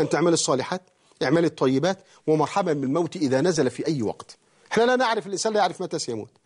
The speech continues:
هذا أمر مغيب، فأنت استقبلي الحياة استقبالاً جيداً، وهذه الوساوس قولي: "لا حرج أن يأتي الموت في أي وقت"، ولكن إذا كنت مطيعة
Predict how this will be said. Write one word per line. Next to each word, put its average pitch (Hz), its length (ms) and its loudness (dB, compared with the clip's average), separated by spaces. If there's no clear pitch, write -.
هذا 185 160 2
أمر 226 220 4
مغيب، 185 460 0
فأنت 247 240 0
استقبلي 254 420 0
الحياة 240 380 2
استقبالاً 226 440 0
جيداً، 175 500 0
وهذه 254 360 2
الوساوس 247 500 0
قولي: 294 220 2
"لا 294 100 4
حرج 277 400 2
أن 247 120 0
يأتي 247 240 -8
الموت 202 260 -8
في 185 140 -2
أي 185 140 2
وقت"، - 300 0
ولكن 175 560 0
إذا 135 200 0
كنت 220 360 -4
مطيعة 135 500 2